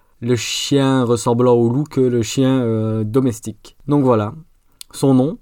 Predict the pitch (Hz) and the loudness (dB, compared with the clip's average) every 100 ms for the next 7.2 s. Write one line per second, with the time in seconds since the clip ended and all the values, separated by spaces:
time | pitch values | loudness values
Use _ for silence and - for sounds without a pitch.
0 | _ - 131 127 135 143 _ 131 151 - | _ -2 0 4 2 0 _ -6 -6 -4
1 | 185 - 123 104 - _ _ _ _ _ | -4 -4 -6 -8 -10 _ _ _ _ _
2 | _ _ - 104 110 117 98 107 - - | _ _ -6 0 0 0 -4 -10 -20 -12
3 | - 135 127 120 120 123 113 123 - - | -2 4 4 4 2 0 0 -4 -4 -4
4 | 139 131 107 107 139 127 117 104 120 117 | -2 0 0 -2 -2 0 0 0 0 0
5 | 113 110 110 104 107 147 _ _ 127 135 | 0 0 0 0 -2 -4 _ _ 2 4
6 | 139 120 120 117 120 131 131 135 - 123 | 4 4 4 4 2 0 -2 -4 0 0
7 | 180 - | 0 -6